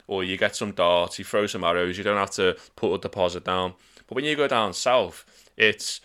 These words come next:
all, like, shuffleboards, or when I went down to C H, it was, like,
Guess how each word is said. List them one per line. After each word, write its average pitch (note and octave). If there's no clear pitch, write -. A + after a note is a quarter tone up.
all, A#2+
like, G#2
shuffleboards, C3
or G#2
when A#2+
I B2
went A2
down G2+
to -
C A#2+
H, A#2
it F#2
was, G2
like, G2+